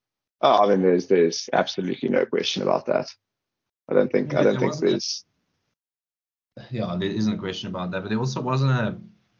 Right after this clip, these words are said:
Speaker 2: there wasn't a South African forward player who I thought was terrible.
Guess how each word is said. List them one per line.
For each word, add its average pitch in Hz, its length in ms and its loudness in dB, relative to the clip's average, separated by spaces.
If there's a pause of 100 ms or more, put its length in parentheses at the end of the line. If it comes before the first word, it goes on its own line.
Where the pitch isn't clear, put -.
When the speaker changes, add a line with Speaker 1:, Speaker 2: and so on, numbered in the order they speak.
(460)
Speaker 2:
there 110 80 -8
wasn't 143 200 -2
a - 20 -4
South 135 200 0
African 120 320 -4
forward 127 320 0
player 104 300 0
who 98 100 -4
I 98 60 -4
thought 104 260 -6
was 92 120 -12
terrible. 92 720 -4